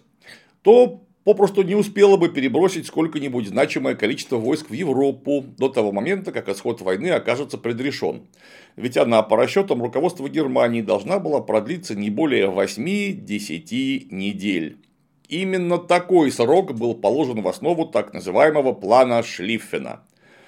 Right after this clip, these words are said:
Автором его был начальник немецкого генерального штаба генерал-фельдмаршал Альфред фон Шлиффен. По его задумке, Германия должна была громить двух главных противников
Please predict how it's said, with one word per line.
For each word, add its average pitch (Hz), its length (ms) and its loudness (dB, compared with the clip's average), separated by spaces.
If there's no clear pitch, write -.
Автором 175 520 8
его 185 240 4
был 135 180 4
начальник 135 500 0
немецкого 113 440 -6
генерального 95 500 0
штаба 175 320 2
генерал-фельдмаршал 110 1300 0
Альфред 143 500 6
фон 113 260 0
Шлиффен. - 640 -8
По 208 100 10
его 202 220 6
задумке, 120 640 0
Германия 147 560 4
должна 139 400 0
была 151 220 2
громить 131 400 -2
двух 143 260 0
главных 123 500 4
противников 175 680 -4